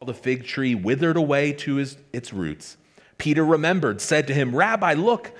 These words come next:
the fig tree you cursed has withered.'" God's judgment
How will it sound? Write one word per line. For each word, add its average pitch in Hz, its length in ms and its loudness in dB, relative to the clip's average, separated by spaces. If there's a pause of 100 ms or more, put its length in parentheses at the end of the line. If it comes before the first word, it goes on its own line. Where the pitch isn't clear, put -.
(160)
the 147 140 4
fig 220 420 -2
tree 240 280 -2
you 214 320 2
cursed - 640 -2 (340)
has 113 640 -6 (640)
withered.'" 90 480 -8 (760)
God's 117 340 -4
judgment 165 680 -2